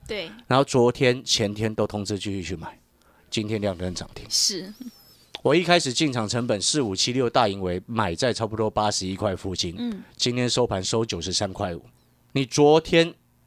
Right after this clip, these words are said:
Speaker 2: 办好手续进来的会员，就像我那个陈先生，昨天我带他赶快买在八十四块以下，今天收盘收九十三块五。所以我一开始才说，你今天不管你是大只、中只、小只，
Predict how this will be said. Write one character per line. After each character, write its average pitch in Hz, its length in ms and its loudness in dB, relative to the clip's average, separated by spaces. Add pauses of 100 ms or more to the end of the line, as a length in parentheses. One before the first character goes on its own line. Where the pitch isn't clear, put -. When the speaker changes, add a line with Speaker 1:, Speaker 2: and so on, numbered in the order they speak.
(140)
Speaker 2:
办 160 220 6
好 120 200 4
手 101 240 -2
续 104 320 -4 (300)
进 135 220 2
来 101 160 2
的 104 100 0
会 107 200 -2
员， 90 100 -6
就 120 100 -4
像 123 140 0
我 95 80 -4
那 104 100 -4
个 107 80 0
陈 92 200 -6
先 92 180 -4
生， 85 240 -4 (400)
昨 147 260 6
天 160 180 4
我 127 140 0
带 120 180 4
他 113 180 4
赶 95 220 -6
快 101 140 0
买 95 180 -6
在 101 120 -2
八 98 260 -2
十 87 60 -4
四 98 160 -4
块 92 180 -6
以 82 160 -10
下， 87 300 -4 (120)
今 117 220 -2
天 113 160 0
收 110 180 -2
盘 98 160 -4
收 101 200 -2
九 85 160 -8
十 90 80 -6
三 92 180 -4
块 92 200 -6
五。 - 140 -14 (440)
所 - 140 2
以 185 40 8
我 147 160 6
一 151 80 2
开 151 180 2
始 113 140 -4
才 95 180 -2
说， 98 200 -2
你 98 100 -6
今 147 260 -2
天 139 200 0
不 156 140 -4
管 90 220 -6
你 90 80 -6
是 117 160 -2
大 131 320 4
只、 120 240 -4
中 120 320 -2
只、 123 220 -2
小 92 300 0
只， 98 340 -4